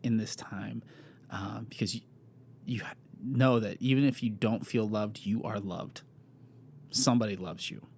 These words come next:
Somebody cares about you. You mean a lot to somebody. Um, and that's always my fear with these questions. When we get this question, it's like, is somebody looking for a justification or, uh,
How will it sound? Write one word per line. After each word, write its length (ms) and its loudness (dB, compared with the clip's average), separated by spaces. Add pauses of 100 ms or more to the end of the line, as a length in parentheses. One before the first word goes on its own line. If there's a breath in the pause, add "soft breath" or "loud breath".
(140)
Somebody 280 2
cares 360 -6
about 260 -8
you. 100 -12
You 200 2
mean 400 6
a 60 -4
lot 360 -4
to 60 -12
somebody. 560 -8 (840 loud breath)
Um, 520 -6 (120)
and 100 6
that's 140 6
always 200 8
my 120 4
fear 380 0
with 140 -4
these 160 -2
questions. 760 -8 (200)
When 120 0
we 80 2
get 160 0
this 120 -4
question, 360 -2
it's 160 -4
like, 280 -4
is 140 -4
somebody 300 2
looking 240 -4
for 160 -4
a 60 -2
justification 920 -6 (680 loud breath)
or, 320 -2 (100)
uh, 320 -6